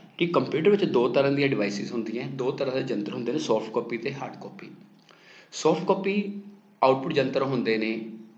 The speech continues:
ਜਿਹੜੇ ਸਾਨੂੰ ਸਾਫਟ ਕਾਪੀ ਰੂਪ 'ਚ ਨਜ਼ਰ ਆਉਂਦੇ ਨੇ। ਸਾਫਟ ਕਾਪੀ ਮਤਲਬ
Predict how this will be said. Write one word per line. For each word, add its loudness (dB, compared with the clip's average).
ਜਿਹੜੇ 0
ਸਾਨੂੰ -4
ਸਾਫਟ 2
ਕਾਪੀ -2
ਰੂਪ -2
'ਚ -4
ਨਜ਼ਰ -4
ਆਉਂਦੇ -8
ਨੇ। -12
ਸਾਫਟ 0
ਕਾਪੀ 0
ਮਤਲਬ 0